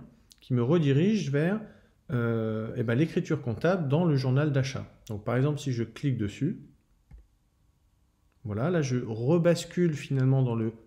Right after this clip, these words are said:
module de comptabilité, dans le journal d'achat et sur l'écriture associée, euh,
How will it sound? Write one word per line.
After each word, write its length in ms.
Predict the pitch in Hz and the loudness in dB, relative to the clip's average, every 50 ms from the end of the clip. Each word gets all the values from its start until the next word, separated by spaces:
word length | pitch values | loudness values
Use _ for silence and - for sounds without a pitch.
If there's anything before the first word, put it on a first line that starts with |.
| _ _ - | _ _ -4
module 440 | 120 123 139 151 147 165 175 170 143 | 0 2 4 4 4 4 2 4 4
de 80 | 135 | 2
comptabilité, 840 | 131 135 135 127 - 131 120 110 104 101 98 98 - 143 180 202 - - - - - - - - - - _ _ - | 2 0 0 -2 0 -2 -2 -2 -4 -6 -6 -4 -2 -2 -2 -2 -6 -12 -20 -20 -20 -20 -20 -20 -20 -20 _ _ -2
dans 240 | 135 131 165 196 196 | 2 4 4 6 6
le 100 | 185 175 | 4 4
journal 380 | 151 143 139 131 131 127 127 120 | 4 4 6 6 6 6 6 4
d'achat 600 | 120 104 - - - 143 165 208 208 - - - - _ _ _ | 2 -2 -2 -2 -2 -2 -2 -2 -4 -8 -12 -20 -20 _ _ _
et 80 | - 127 | -4 -2
sur 320 | 127 - - - 208 208 | -2 -2 0 2 4 6
l'écriture 800 | 180 156 139 - - 131 127 131 - - 156 170 196 202 196 - - - | 6 6 2 2 -2 -4 -4 -4 -6 -4 -2 0 0 0 -2 -6 -12 -8
associée, 760 | - 151 143 - - 139 127 - - 143 147 170 196 196 - - - _ - _ _ _ _ - 131 | -4 -4 -4 -2 -4 -4 -4 -2 -2 0 0 0 0 -2 -8 -14 -20 _ -20 _ _ _ _ -2 -2
euh, 600 | 127 120 123 117 117 117 120 120 120 120 120 | 0 0 0 0 -2 -2 -4 -6 -6 -8 -10